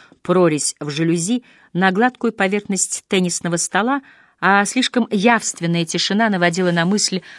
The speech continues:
о недавнем происшествии. Возможно, кто-то из пациентов выкинул номер, как выражалась обычно сестра Когс.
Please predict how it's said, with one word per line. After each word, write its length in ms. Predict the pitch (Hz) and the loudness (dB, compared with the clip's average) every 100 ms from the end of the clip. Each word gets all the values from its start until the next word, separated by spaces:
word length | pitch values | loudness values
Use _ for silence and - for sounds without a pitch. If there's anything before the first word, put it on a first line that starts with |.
| - | -4
о 100 | - | 2
недавнем 460 | 202 202 202 190 190 | 2 4 2 0 -2
происшествии. 880 | 180 185 175 - 120 - - 120 - _ _ _ _ | -2 -2 -2 -2 -4 -6 -8 -14 -16 _ _ _ _
Возможно, 460 | 143 156 165 151 | -2 0 0 -2
кто-то 200 | 151 156 | -4 -4
из 100 | 151 | -4
пациентов 560 | - 151 160 143 147 139 | -6 -6 -4 -4 -6 -8
выкинул 360 | 143 143 143 143 | -8 -4 -4 -2
номер, 320 | 180 214 143 - - - | 0 0 -2 -8 -20 -12
как 280 | - - | -4 -4
выражалась 520 | 143 135 139 131 135 143 | -2 -4 -4 -4 -4 -6
обычно 340 | 139 - 135 | -6 -8 -6
сестра 460 | - 135 - 139 131 - | -6 -6 -6 -6 -8 -8
Когс. 600 | 147 120 120 - - | -6 -4 -6 -6 -6